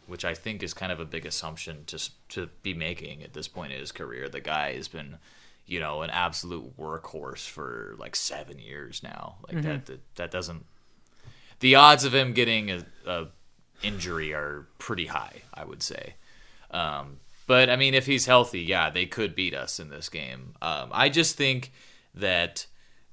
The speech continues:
Speaker 1: we will do just enough to squeak out, like, a twenty to seventeen win in this game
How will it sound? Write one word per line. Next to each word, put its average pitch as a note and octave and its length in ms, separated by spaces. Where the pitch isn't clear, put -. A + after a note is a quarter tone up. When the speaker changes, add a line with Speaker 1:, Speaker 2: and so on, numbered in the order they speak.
Speaker 1:
we G#2+ 360
will G2+ 220
do F#2+ 300
just F2 500
enough E2+ 360
to E2+ 100
squeak - 600
out, D2+ 300
like, D#2+ 160
a D#2 60
twenty E2 400
to D#2+ 100
seventeen D#2+ 720
win E2+ 460
in F#2+ 100
this F#2+ 160
game G2+ 460